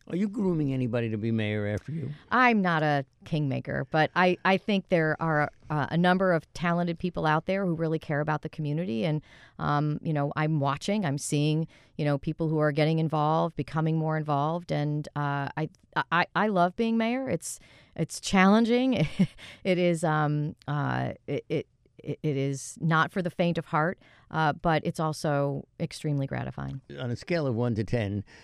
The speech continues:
Speaker 1: in terms of your internal toughness, wh-, wh-, wh-, what would you consider yourself?
Speaker 2: <laughs> Um, you know, I think I'm pretty internally tough.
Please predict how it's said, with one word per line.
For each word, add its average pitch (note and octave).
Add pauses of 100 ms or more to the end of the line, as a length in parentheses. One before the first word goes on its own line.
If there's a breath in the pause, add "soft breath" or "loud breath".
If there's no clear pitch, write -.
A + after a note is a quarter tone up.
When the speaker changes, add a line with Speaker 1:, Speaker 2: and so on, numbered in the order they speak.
(260 loud breath)
Speaker 1:
in A#2+
terms C#3
of A2
your A2
internal C3
toughness, - (180)
wh-, C3
wh-, C#3
wh-, E3
what F#3+
would F#3
you D#3
consider C3+
yourself? F#2
Speaker 2:
<laughs> - (680 loud breath)
Um, C4+ (300)
you E4
know, F4
I G4+
think G#4+
I'm F#4+
pretty D4+
internally B3
tough. A#3+